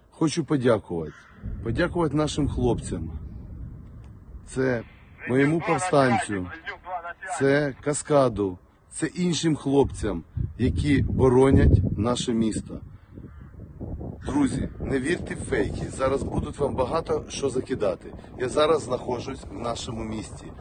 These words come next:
на вокзалі. Я кожен день працюю допоздна в місті. Залишаємося ночувати. Ловимо мародерів. Вже більше тридцяти мародерів зловлено.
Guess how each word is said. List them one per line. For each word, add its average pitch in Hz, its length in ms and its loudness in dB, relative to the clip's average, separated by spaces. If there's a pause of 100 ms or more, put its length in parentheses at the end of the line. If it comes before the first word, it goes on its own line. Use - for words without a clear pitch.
(180)
на 127 120 -2
вокзалі. 107 600 0 (560)
Я 117 120 -2
кожен 165 400 0
день 143 360 2 (500)
працюю 143 600 6
допоздна 120 600 -2 (680)
в 101 120 -10
місті. 117 520 -4 (300)
Залишаємося 160 840 2
ночувати. 131 720 2 (800)
Ловимо 160 560 8
мародерів. 156 680 6 (200)
Вже 147 160 2
більше 165 380 0
тридцяти 139 500 2
мародерів 127 640 4 (420)
зловлено. 98 680 4